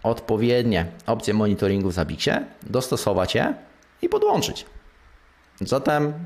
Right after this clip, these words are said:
to będzie wszystko zależało od tego, bez czego firma nie może pracować. Tak samo, jeżeli będziemy mieli małą firmę, to w takim przypadku możemy pogadać z informatykiem, który jest dostępny na miejscu, który wie wszystko, przynajmniej miejmy nadzieję, że wie wszystko, i który nam powie, że ten serwer ma być monitorowany, ta infra-, y,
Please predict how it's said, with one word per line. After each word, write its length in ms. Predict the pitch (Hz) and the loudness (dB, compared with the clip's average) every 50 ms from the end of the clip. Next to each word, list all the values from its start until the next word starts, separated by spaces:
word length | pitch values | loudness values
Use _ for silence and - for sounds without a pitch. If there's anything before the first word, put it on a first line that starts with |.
| - - | -6 -4
to 80 | - | -4
będzie 240 | 147 - - 156 156 | -2 0 0 0 0
wszystko 280 | 147 - 147 - - 135 | -2 -2 -2 -2 -2 -2
zależało 440 | 131 127 123 120 117 123 117 117 117 | 0 2 2 2 2 2 2 2 0
od 140 | 117 - | 0 -2
tego, 280 | - 123 120 107 117 113 | -2 0 0 2 2 2
bez 140 | 107 101 - | 2 0 0
czego 240 | - - 101 98 98 | 0 0 2 0 0
firma 360 | - - 98 98 98 92 90 | 0 0 0 2 2 2 2
nie 100 | 90 92 | 2 0
może 220 | 90 92 87 90 | 0 0 0 -2
pracować. 600 | 85 - 85 - - 117 107 98 95 95 92 - - - - - - - | -2 -2 -4 -2 0 0 2 2 0 0 -2 -4 -8 -12 -14 -16 -10 -8
Tak 120 | - 117 - | -6 -4 -2
samo, 240 | - 123 120 113 | 0 0 2 2
jeżeli 240 | 101 98 101 101 98 | 2 2 2 2 2
będziemy 280 | 95 98 98 107 101 98 | 0 0 2 2 2 2
mieli 180 | 101 95 95 | 2 2 2
małą 240 | 95 101 98 95 92 | 2 2 2 2 2
firmę, 380 | 92 - 107 95 95 95 95 92 | 0 0 -2 0 2 2 2 2
to 400 | - 92 87 90 90 92 92 95 | 2 2 2 4 4 2 2 0
w 340 | - - - - - _ - | -4 -10 -16 -20 -20 _ -8
takim 220 | - - - 107 | -6 -4 -2 -4
przypadku 360 | - - - - 98 - - | -4 -2 -4 -4 -4 -4 -4
możemy 300 | 98 98 92 104 98 95 | -2 0 0 2 2 2
pogadać 420 | 90 - 95 101 95 92 92 87 87 | 0 0 0 2 2 2 2 0 -2
z 60 | 95 | -2
informatykiem, 760 | 120 139 135 - 135 131 123 123 - 127 - - 120 113 110 107 - - - - - - - - | -2 0 0 0 0 0 0 0 -2 -2 0 0 2 2 0 0 -4 -10 -16 -20 -20 -20 -20 -8
który 220 | - - 117 113 117 | -2 0 2 2 2
jest 120 | 110 104 | 2 0
dostępny 360 | 110 101 - 113 107 - 107 | 0 0 0 0 0 0 0
na 100 | 104 98 | 0 2
miejscu, 300 | 101 107 104 - - - | 2 2 0 0 -2 -4
który 260 | - - 135 - - | -2 -2 0 0 2
wie 120 | 120 107 98 | 2 2 2
wszystko, 380 | - - - 113 - - 107 | 2 2 0 0 0 0 0
przynajmniej 340 | 101 - - 92 92 90 92 | 0 0 0 0 0 2 2
miejmy 220 | 92 95 95 92 92 | 2 2 2 2 2
nadzieję, 380 | 90 87 87 104 110 113 110 | 2 2 2 4 4 4 4
że 140 | 95 104 101 | 4 4 4
wie 120 | 98 101 | 4 4
wszystko, 480 | 95 - - 104 - - - 90 90 85 - - - - - - - - | 2 2 0 -2 -2 -2 0 0 0 0 -2 -8 -14 -18 -20 -18 -8 -4
i 100 | - 135 | -2 -2
który 240 | 131 - 120 110 113 | -2 0 0 2 2
nam 160 | 110 101 98 | 2 2 2
powie, 280 | - 113 107 98 101 98 | 2 2 2 2 2 2
że 340 | 92 92 87 90 87 87 85 85 | 2 2 2 2 2 2 0 0
ten 200 | 113 120 123 110 | 0 0 0 0
serwer 300 | - 117 101 101 104 101 | 0 0 0 2 2 2
ma 120 | 101 101 | 2 2
być 200 | 95 98 - - | 0 -2 -2 -2
monitorowany, 680 | 98 95 92 87 101 95 95 90 92 92 92 87 85 85 | -4 -4 -2 0 0 2 2 2 2 2 2 2 0 0
ta 260 | - 110 117 120 120 120 | 0 0 2 2 2 2
infra-, 440 | 113 110 - - 110 107 - - | 2 0 0 0 0 -2 0 0
y, 280 | - 117 110 107 107 101 | 2 2 4 4 2 0